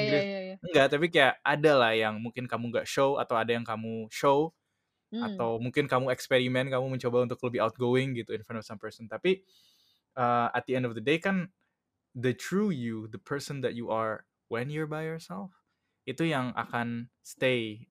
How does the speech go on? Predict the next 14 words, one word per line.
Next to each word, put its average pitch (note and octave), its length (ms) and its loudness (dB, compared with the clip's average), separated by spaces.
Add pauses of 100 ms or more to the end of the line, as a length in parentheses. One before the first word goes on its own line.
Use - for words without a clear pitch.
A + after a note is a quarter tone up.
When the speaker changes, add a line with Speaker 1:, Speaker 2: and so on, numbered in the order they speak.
(120)
Speaker 2:
gitu A2 220 -10
loh. G2+ 140 -6
Jadi, C3 380 2
Speaker 1:
Betul. F#3+ 840 0
Speaker 2:
jangan B2+ 280 0
sampai B2 320 2
this C3+ 180 -4
person C3 360 -2
falls A#2 280 -2
in A2 100 -6
love A2+ 200 -6
with G#2+ 340 -8
the A2 120 -4
wrong A#2 440 -2